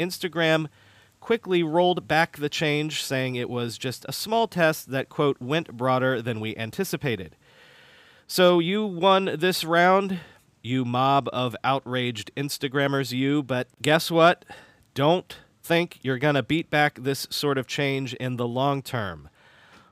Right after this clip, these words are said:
Why? Because Facebook is generally convinced that stories are the future of social media, and stories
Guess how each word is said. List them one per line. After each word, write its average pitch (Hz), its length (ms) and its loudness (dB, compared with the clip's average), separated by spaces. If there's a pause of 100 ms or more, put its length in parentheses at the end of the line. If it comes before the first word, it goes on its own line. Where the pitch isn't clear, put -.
Why? 147 640 2 (580)
Because 170 580 2
Facebook 202 540 -2
is 175 320 0 (240)
generally 202 800 2 (120)
convinced 165 680 -2 (360)
that 151 280 4
stories 165 480 0
are 147 180 2
the 139 100 -2
future 185 600 0
of 156 160 2
social 175 320 0
media, 160 380 2
and 143 180 0
stories 196 720 -2